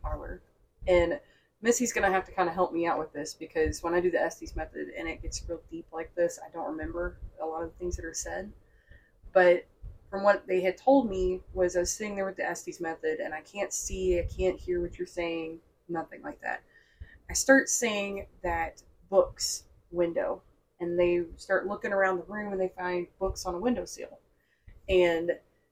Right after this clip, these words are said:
um, it says, "I wrote in it." So they're going through, and they're like, "Which book?"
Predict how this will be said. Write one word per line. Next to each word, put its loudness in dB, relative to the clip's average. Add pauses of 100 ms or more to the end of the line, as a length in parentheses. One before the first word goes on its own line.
(480)
um, -4 (340)
it -8
says, 4
"I 0
wrote 4
in -2
it." -12 (600)
So 4
they're 4
going 2
through, 0
and 4
they're 2
like, -2
"Which 0
book?" 2